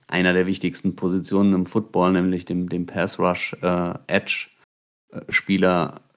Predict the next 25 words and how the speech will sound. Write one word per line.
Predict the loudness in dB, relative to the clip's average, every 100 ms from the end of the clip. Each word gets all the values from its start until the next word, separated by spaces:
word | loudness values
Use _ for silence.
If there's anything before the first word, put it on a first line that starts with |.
| _
da | 0 2 2 0
rundum | -6 -6 2 2 2 0 0 0
etwas | -4 -8 -2
aufzubauen. | -2 -2 -4 -2 0 0 -2
Also | -4 -4
da | -4 -4 -4 -8 _ _ _ _ _
kann, | -4 0 0 -4 _ _ _ _ -20 -4
also | -2 0
ich | 0 -2 -4 -8
schätze | -2 -2 0
das | 0 2
so | 0
ein, | 2 0
dass | 0 -2
das | -2
sinnvoll | 2 2 4 4 4
ist, | 0 -4 -12 -20 _ _ _ _ 2
das | 2 4
Kapital, | 0 0 0 0 2
was | 2
man | 0 0
aus | 0
dem | 0 0
Watson-Trade | 0 -2 -4 -4 0 -2 -2 -10 _ _
hat, | -4 -4 -4